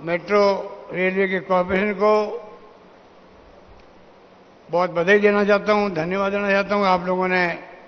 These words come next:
शिलान्यास भी करवाए हैं, लोकार्पण भी करवाए हैं, मेट्रो का extension भी होगा, और हमारा सपना है कि मेट्रो जो है आपके आने वाले वक्त के अंदर जिस रूप में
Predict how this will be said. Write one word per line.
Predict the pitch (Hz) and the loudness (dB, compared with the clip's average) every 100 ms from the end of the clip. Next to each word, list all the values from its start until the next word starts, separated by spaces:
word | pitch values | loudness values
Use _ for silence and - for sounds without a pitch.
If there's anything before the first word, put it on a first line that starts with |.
| - - - - | -20 -20 -20 -10
शिलान्यास | 175 185 196 202 190 | -4 0 2 2 2
भी | 208 | 2
करवाए | 196 202 202 202 | 2 2 2 2
हैं, | 185 202 202 - - - - - - | 0 -2 -6 -10 -18 -20 -20 -20 -14
लोकार्पण | 135 151 196 190 202 202 | -10 -2 0 2 0 2
भी | |
करवाए | 196 202 202 196 | 2 2 2 0
हैं, | 190 202 202 381 - - - - - - - - - - - - - - - | 0 -2 -4 -8 -18 -20 -20 -20 -20 -20 -20 -20 -20 -20 -20 -20 -20 -20 -14
मेट्रो | 127 170 180 185 196 | -6 -2 -2 0 2
का | 196 196 | 4 4
extension | - 208 208 208 | 2 -2 -2 -2
भी | 214 | 0
होगा, | 202 196 214 196 180 - - - - - - - | 0 4 4 4 -2 -12 -18 -20 -20 -20 -20 -8
और | 165 | -6
हमारा | 170 185 | -2 -2
सपना | - 175 185 208 | -2 -2 0 0
है | 202 | 2
कि | |
मेट्रो | 190 185 - 208 | 0 -2 0 -2
जो | 208 | 0
है | 185 196 196 | 2 2 2
आपके | 190 175 202 190 143 117 - - - - - - - | 2 0 0 2 0 -6 -16 -20 -20 -20 -20 -18 -4
आने | 180 196 | -2 2
वाले | 202 196 185 | 2 2 0
वक्त | 190 170 | -2 -2
के | 196 | -2
अंदर | 196 202 190 139 117 - - - - - - - | 2 4 4 4 -4 -12 -18 -20 -20 -20 -20 -12
जिस | 185 170 | -8 -4
रूप | 196 180 | -4 -4
में | 185 196 185 175 | -4 -2 -2 -4